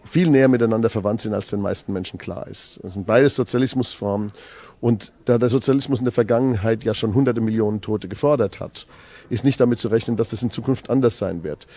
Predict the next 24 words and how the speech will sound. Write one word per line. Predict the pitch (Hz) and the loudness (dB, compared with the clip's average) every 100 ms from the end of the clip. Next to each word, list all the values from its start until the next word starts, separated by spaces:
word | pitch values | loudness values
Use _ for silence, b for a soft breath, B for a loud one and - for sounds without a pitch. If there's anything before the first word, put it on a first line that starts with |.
| B B B | B B B
Äh, | - 104 104 87 | -4 0 0 0
wer | 113 117 | 2 2
also, | 87 107 101 104 95 92 - | 2 0 2 2 2 -2 -6
äh, | 101 92 62 80 95 | -6 -6 -8 -10 2
heute | 135 127 | 2 4
noch | 123 - | 2 2
dem | 110 | -2
Sozialismus, | 104 - 107 131 - 120 - 110 | -4 -2 -2 0 0 -2 -2 -2
nachdem | 113 - - 131 127 104 | -2 -2 -2 0 2 2
er | 110 104 90 B B B - | 2 2 -2 B B B -4
eine | 113 104 | 0 2
Völk-, | 131 131 | 2 0
die | 120 - - | -2 -6 -8
sich | - 123 | -6 -2
als | 110 - | 0 0
völkermörderischste | - 156 147 117 117 117 104 117 - - | 6 6 6 2 2 2 0 -2 -4 -6
Ideologie | 110 107 101 95 113 | -2 0 0 0 -2
aller | 95 87 | -2 -2
Zeiten | 120 127 104 | 2 2 0
erwiesen | 90 98 90 98 92 | -6 -6 -8 -8 -8
hat, | 92 | -8
das | 92 | -2
Wort | 110 135 - | 4 4 2
redet, | 98 117 147 | -2 -2 -4